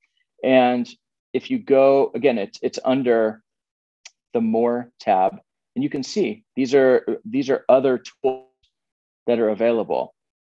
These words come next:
And if you click on conversation, um, what you can do is you can just type your message right here,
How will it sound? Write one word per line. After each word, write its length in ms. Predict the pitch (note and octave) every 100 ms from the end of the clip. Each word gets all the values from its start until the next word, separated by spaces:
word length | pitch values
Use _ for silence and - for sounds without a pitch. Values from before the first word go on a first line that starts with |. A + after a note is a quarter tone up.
| - -
And 100 | A#2+
if 100 | -
you 80 | A#2
click 260 | D3 C#3
on 120 | C#3
conversation, 960 | B2+ C3 B2 G#2+ C#3 D#3+ - F#2 G2+ - _ _ _ _ _ -
um, 320 | A2 G#2+ A2 -
what 200 | C3+ C#3+
you 80 |
can 160 | - A#2+
do 480 | B2 F#3+ B2 B2 _ _ _ -
is 560 | A#2 A#2 A#2 G#2+ -
you 120 | B2
can 120 | D3+ C3
just 300 | C3+ - -
type 340 | B2+ C3+ - - _
your 120 | B2
message 420 | B2 B2 - F#2
right 180 | G2+ F2+
here, 340 | G2+ G2+ G#2